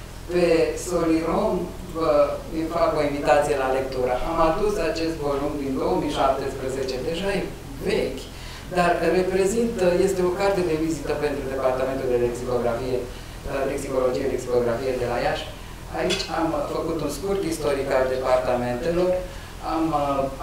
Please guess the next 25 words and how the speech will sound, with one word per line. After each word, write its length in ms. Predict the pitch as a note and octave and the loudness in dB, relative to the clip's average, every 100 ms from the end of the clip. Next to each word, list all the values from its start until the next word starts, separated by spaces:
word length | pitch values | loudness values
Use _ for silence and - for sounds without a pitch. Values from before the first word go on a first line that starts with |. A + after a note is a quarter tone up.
| D3+ | 2
avem 180 | F#3+ F#3+ - | 4 4 6
o 20 | D#3 | 6
parte 320 | C#3+ C#3+ - - | 6 4 0 -2
în 60 | C3+ | 0
care, 240 | C3 B2+ B2+ | 2 4 2
uh, 400 | B2+ D3+ C3+ C3 C3 - - - - E3+ | 0 -2 0 0 -4 -8 -12 -12 -8 -4
am 80 | E3 D#3 | -4 -4
publicat 520 | D#3+ D3 D#3 D#3 D3+ D3+ D3 | -4 -6 2 4 4 2 0
rezultate 600 | C#3+ C#3+ C#3+ D3+ D3 D3 C#3 C3+ | 0 0 2 2 4 2 4 4
ale 120 | C3 C3+ | 2 4
preocupărilor 680 | C3 B2+ C#3+ C#3+ C3+ B2+ B2 C3 | 2 2 4 4 4 2 2 0
noastre 360 | B2+ B2+ B2+ B2 B2 | 0 -2 -2 0 -2
științifice 680 | C#3+ C3+ C3 D3 E3 F3 F3 E3 | -2 -4 -4 -6 -6 -2 -2 0
și 120 | D3+ D3 B2+ | -2 -2 -2
o 20 | B2 - - - B2 | -2 -6 -10 -8 -4
a 20 | - | 4
doua 160 | B2+ B2 B2 | 6 8 8
parte 260 | - - - | 4 4 0
a 80 | - - C#3 | 0 -4 0
cărții 380 | C#3 C#3 C3+ C3 | 2 2 -2 -6
în 40 | B2+ | -2
care 220 | C3 C3 C3 C3 - D3 | 0 2 0 -2 -6 0
am 80 | D3 C3 | 0 0
prezentat 540 | - - B2 D3 D3 - - - - | -4 -2 -2 0 0 -2 -10 -14 -8
toate 240 | D#3+ E3 | 0 0